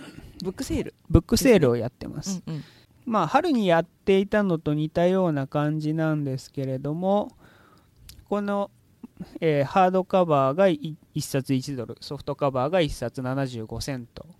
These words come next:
Speaker 2: で売っていて、
Speaker 1: はい。
Speaker 2: この売り上げはこのBooks to Prisonersのっていう団体の活動資金になります。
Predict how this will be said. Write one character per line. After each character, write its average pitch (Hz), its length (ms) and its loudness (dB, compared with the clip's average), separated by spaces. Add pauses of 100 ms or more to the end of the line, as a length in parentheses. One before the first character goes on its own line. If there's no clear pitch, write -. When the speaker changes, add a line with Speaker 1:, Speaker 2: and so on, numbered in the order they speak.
(460)
Speaker 2:
で 143 100 -2
売 135 80 -2
っ - 20 -8
て - 380 -4
い 127 80 -4
て、 - 160 2
Speaker 1:
は 214 60 4
い。 - 20 -10
Speaker 2:
こ 196 160 0
の 175 160 4
売 160 140 6
り 156 200 6
上 151 140 6
げ 151 180 4
は 196 300 6
こ 147 140 2
の 123 180 2
Books 131 640 -2
to 139 200 4
Prisoners 131 840 0
の 208 260 -2
っ - 180 -20
て 147 100 -4
い 127 120 -2
う 117 320 -4
団 127 280 -4
体 123 280 -2
の 202 360 -2
活 - 340 -8
動 135 240 -4
資 - 180 -10
金 98 280 -18 (420)
に 185 200 -12 (100)
な 113 120 -8
り 92 140 -10
ま 87 160 -12
す。 - 260 -14